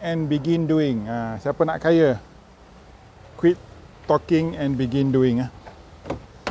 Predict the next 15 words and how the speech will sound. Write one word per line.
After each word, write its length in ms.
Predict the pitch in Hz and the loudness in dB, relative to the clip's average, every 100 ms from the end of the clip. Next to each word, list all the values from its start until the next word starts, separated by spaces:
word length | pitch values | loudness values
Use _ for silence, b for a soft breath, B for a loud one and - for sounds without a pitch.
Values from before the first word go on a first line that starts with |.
| - - | -12 -4
Alah, 220 | 151 170 | 2 4
kunci 320 | 160 170 147 170 | 4 -2 -2 -4
mangkuk. 320 | 160 170 180 - - - - - - - - - - - - - - - - - | -4 -4 -6 -6 -20 -20 -20 -20 -20 -20 -20 -20 -20 -20 -20 -20 -20 -20 -20 -4
Kunci. 380 | 143 165 196 127 98 - - - - - - - | 0 2 0 0 -4 -16 -18 -18 -18 -18 -20 -14
So, 160 | - 160 | -4 0
sorry, 380 | 165 170 175 127 | 2 4 4 2
maaf. 320 | 143 175 156 - - - - | -2 -2 -4 -6 -20 -20 -12
Ha, 320 | 139 131 131 | -6 -4 -2
aku 160 | 127 151 | -4 -4
cuba 320 | 160 156 160 | 0 4 4
tunjuk 400 | 143 156 156 170 | 2 -2 -4 -4
yang 160 | 147 147 | -4 -2
warna 160 | 147 | -2
biru 320 | 143 147 147 135 | -2 -2 -2 -2
pula. 140 | 147 | -4